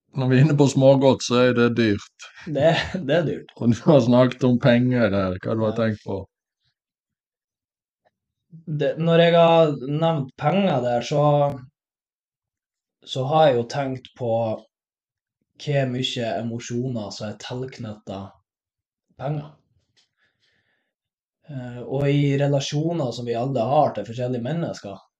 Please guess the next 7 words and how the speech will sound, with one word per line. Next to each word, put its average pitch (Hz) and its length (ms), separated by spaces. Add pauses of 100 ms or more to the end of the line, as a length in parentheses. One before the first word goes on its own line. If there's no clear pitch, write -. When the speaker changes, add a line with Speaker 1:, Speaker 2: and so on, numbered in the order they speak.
(400)
Speaker 2:
så - 400
er 127 440
penger 131 640
det 117 240
som 110 280
kan 117 260
skape 113 600